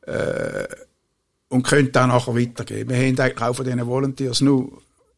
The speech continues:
wirklich glückliche Rückmeldungen gehabt, die gesagt haben, schönster Anlass, wo sie schon mal dabei gewesen sind.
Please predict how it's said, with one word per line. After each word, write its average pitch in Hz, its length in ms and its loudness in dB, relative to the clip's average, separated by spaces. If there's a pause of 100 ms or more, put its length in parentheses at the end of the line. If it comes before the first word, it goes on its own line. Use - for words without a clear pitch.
(180)
wirklich 139 360 -4
glückliche 156 520 2
Rückmeldungen 143 600 2
gehabt, 131 260 -2
die 127 60 -2
gesagt 127 320 -4
haben, 117 80 -6
schönster 143 520 0
Anlass, 135 360 2
wo 131 80 0
sie - 60 0
schon 135 160 -2
mal 139 80 -2
dabei 127 280 -2
gewesen - 260 -4
sind. 135 360 -2